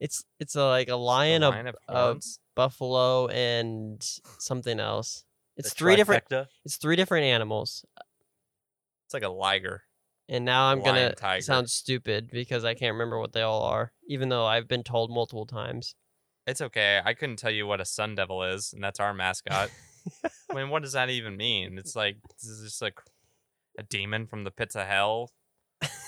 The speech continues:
Speaker 2: walking the earth. I mean, it's devil. It's there in the name. Is it from the sun?
Speaker 3: Yeah.
Speaker 2: It's come from the
Speaker 3: Duh.
Speaker 2: sun?
Speaker 3: It says sun devil.
Speaker 2: Yeah, but what does that mean? The sun doesn't have any life.
Speaker 3: Oh, how do you know? <laughs> Have
Speaker 2: I'm
Speaker 3: you
Speaker 2: pretty
Speaker 3: been there?
Speaker 2: confident no living being could live there.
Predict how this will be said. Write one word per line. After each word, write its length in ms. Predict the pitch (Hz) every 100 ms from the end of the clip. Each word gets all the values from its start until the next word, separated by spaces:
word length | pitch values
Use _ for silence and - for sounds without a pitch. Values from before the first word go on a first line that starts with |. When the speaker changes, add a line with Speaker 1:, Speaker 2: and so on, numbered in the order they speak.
| -
Speaker 2:
walking 420 | 98 110 - 113
the 100 | 107
earth. 520 | 95 98 110 131 _ _ _ _ _ _ _ _ _ _ _ _ -
I 100 | 113
mean, 180 | 123
it's 220 | 113 117 -
devil. 400 | 127 156 120 131
It's 100 | 120
there 160 | 127
in 100 | 127
the 80 | 117
name. 420 | 107 135 120 123 - _ _ _ _ _ _ -
Is 60 |
it 80 | 107
from 140 | - 117
the 80 |
sun? 520 | 98 - 104 107 127 165
Speaker 3:
Yeah. 320 | 165 185 110 - _
Speaker 2:
It's 180 | - 107
come 160 | 131
from 100 | 120 127 104
the 60 |
Speaker 3:
Duh. 100 | 101
Speaker 2:
sun? 300 | 110 107 147 147
Speaker 3:
It 120 | 117
says 280 | - 131 117
sun 440 | - - 117 113
devil. 400 | 113 113 107 110 117
Speaker 2:
Yeah, 200 | 208 -
but 180 | 117
what 140 | 113 147
does 120 | 139
that 160 | 151 143
mean? 220 | 165 135
The 80 | 107
sun 240 | - 139
doesn't 240 | 135 123 117
have 180 | 120 117
any 220 | 139 123
life. 440 | 95 98 101 - _ _ _ _ _ _ _ _ _ _ -
Speaker 3:
Oh, 60 | 156
how 160 | 165
do 60 | 170
you 160 | 190
know? 200 | 196 113 -
<laughs> 160 | 160
Have 100 | -
Speaker 2:
I'm 200 | 139 147
Speaker 3:
you 80 | 131
Speaker 2:
pretty 160 | 127 160
Speaker 3:
been 80 | 143
there? 340 | 143 156 185
Speaker 2:
confident 280 | 214 143 143
no 240 | 147 160 170
living 440 | 160 165 165 180
being 260 | 214 262 254
could 140 | 151
live 240 | 131 117 107
there. 380 | 101 101 107